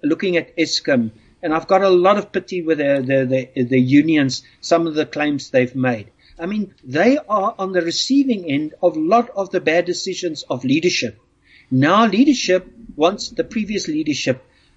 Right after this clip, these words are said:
uh, uh, it must be taken on them with no wage increases. But it weren't their decisions. I mean, if, if you didn't turn up for work, if we p-, perform badly on the job, again, fine.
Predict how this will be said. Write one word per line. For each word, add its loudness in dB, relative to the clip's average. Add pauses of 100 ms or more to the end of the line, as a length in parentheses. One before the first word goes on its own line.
uh, 2 (160)
uh, -2 (280)
it 0
must 0
be 0
taken -2
on -4
them -4
with -4
no 2
wage 0
increases. -8 (200)
But -2
it -2
weren't 0
their 2
decisions. -6 (320)
I -8
mean, 0
if, -2 (100)
if -4
you 2
didn't 0
turn 2
up -2
for -4
work, -2 (280)
if -4
we -2
p-, -12
perform 0
badly 0
on -2
the -6
job, 2 (160)
again, 0 (360)
fine. 0